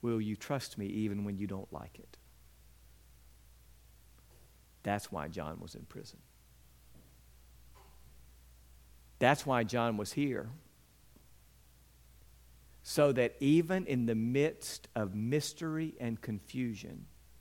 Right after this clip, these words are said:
he still could say,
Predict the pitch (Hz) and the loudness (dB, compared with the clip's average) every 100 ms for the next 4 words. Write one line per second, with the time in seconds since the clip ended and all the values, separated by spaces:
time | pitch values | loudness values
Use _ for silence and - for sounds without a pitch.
0 | - - - - - - - - - - | -20 -20 -20 -20 -20 -20 -20 -20 -20 -20
1 | - - - 143 123 - - - 147 165 | -20 -20 -6 0 0 -2 -8 -2 2 2
2 | 180 175 165 - 170 - - - 123 73 | 0 -2 -8 -8 -6 -6 -8 -6 -4 -4
3 | - | -8